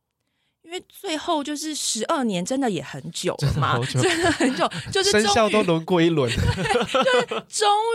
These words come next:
Speaker 1: 于觉得这一次好像可以离开了。可是当时我是裸辞的，我，我并没有想清楚说我接下来要做什么，我只有单纯的觉得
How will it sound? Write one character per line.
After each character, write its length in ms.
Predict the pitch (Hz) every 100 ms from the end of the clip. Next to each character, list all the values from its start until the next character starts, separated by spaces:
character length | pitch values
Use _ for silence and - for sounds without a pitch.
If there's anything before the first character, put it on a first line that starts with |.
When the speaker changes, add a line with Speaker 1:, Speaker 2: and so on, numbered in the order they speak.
| 427
Speaker 1:
于 400 | 277 247 240 247 - - -
觉 240 | 247 226
得 420 | 233 233 220 220 233 _
这 260 | - 330 294
一 60 |
次 420 | 220 - 294 247 185 _ _
好 280 | 208 196
像 560 | 180 - 285 247 196 165 - _ _ _
可 220 | _ 180
以 100 | 202
离 200 | 156 139 139
开 220 | - 151 143
了。 220 | 127 - - _ -
可 120 | 240
是 160 | -
当 200 | 392 320
时 220 | 359 - 202
我 320 | - 196 170
是 420 | - 277 240 - -
裸 260 | 202 165
辞 300 | 160 - 147
的， 300 | 147 147 127 - _ _ _
我， 200 | - 202 -
我 100 | 208
并 160 | 262
没 180 | 262 208
有 220 | 190 175
想 400 | 165 - 185 151
清 320 | 156 - 190 190
楚 240 | - 151
说 240 | - 170
我 160 | 160 156
接 200 | - 160
下 160 | 156 156
来 100 | 139
要 100 | 143
做 220 | - 175
什 240 | 165 -
么， 140 | - -
我 140 | 180
只 160 | 180 214
有 180 | 254 208
单 280 | - 190 208
纯 180 | 185
的 80 | 156
觉 240 | 156 151 143
得 240 | 127 92